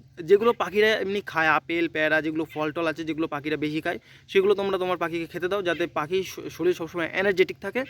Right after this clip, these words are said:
আর পাখি কথা বলা খুব দ্রুত শেখে। আর গাইস, ছয় নাম্বার হচ্ছে নতুন পরিবেশ, নতুন মালিক, নতুন ঘর বা নতুন পরিবেশে থাকলে পাখি,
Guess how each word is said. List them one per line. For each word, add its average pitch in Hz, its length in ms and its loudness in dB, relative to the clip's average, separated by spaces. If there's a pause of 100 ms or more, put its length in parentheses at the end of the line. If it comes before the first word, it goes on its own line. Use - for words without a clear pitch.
(320)
আর 170 100 -4 (100)
পাখি 180 260 0
কথা 185 240 -2
বলা 196 160 0
খুব - 160 -10 (240)
দ্রুত 202 220 -2
শেখে। 123 360 -2 (720)
আর 190 100 2
গাইস, 208 200 4
ছয় 185 220 0
নাম্বার 214 280 4
হচ্ছে 220 220 -2
নতুন 196 300 0
পরিবেশ, 151 500 -4 (480)
নতুন 214 280 2
মালিক, 185 380 4 (280)
নতুন 180 340 -2
ঘর 170 340 2 (400)
বা 170 180 4
নতুন 180 300 0
পরিবেশে 202 560 4
থাকলে 185 420 0
পাখি, 190 460 -2